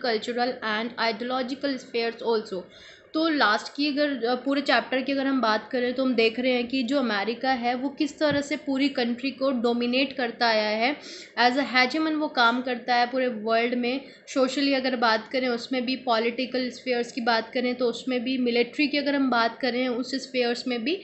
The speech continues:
और आप आइडियोलॉजी की बात करें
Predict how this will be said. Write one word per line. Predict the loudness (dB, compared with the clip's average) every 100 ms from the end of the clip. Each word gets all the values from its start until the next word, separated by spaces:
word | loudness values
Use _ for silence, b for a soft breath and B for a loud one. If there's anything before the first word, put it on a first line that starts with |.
| B B B
और | 2
आप | 2 4
आइडियोलॉजी | 6 6 6 6 4 4
की | 0
बात | 2 4 4 2
करें | 0 2 2 0 -8